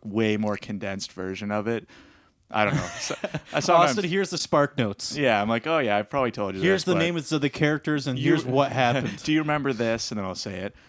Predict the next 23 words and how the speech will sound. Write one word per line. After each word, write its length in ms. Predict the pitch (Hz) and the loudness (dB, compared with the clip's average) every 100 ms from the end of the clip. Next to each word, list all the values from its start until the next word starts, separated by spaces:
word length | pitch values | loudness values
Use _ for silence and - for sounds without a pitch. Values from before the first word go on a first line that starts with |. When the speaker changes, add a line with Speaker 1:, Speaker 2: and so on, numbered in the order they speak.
| - | -4
Speaker 1:
But 80 | 285 | 0
I 40 | |
don't 80 | 160 | 2
know. 120 | 123 | 2
Sometimes 420 | 127 165 160 139 | 0 -2 -2 0
that 180 | 113 113 | 2 0
can 160 | - 113 | 0 -8
kinda 520 | - 107 98 95 90 _ _ _ 107 | -6 -8 -6 -6 -8 _ _ _ -8
escalate 520 | 104 - 107 95 95 | -6 -6 -4 -4 -6
the 60 | |
conversation 680 | - 104 90 - 98 92 107 | -6 -8 -8 -8 -8 -6 -6
to 100 | 95 | -8
a 40 | 90 | -6
different 340 | 95 - 92 | -6 -8 -12
point 240 | 95 90 | -12 -12
anyway. 360 | 90 98 95 92 | -10 -10 -6 -2
Speaker 2:
Jamie, 400 | 135 139 165 180 | 0 0 -2 -4
am 140 | 143 151 | -2 -2
I 120 | 196 | -2
the 120 | 220 | -2
only 260 | 143 151 143 | -2 -2 -2
one 180 | 131 131 | -2 -4
sweating 640 | - - 117 117 120 | -6 -8 -4 -4 -4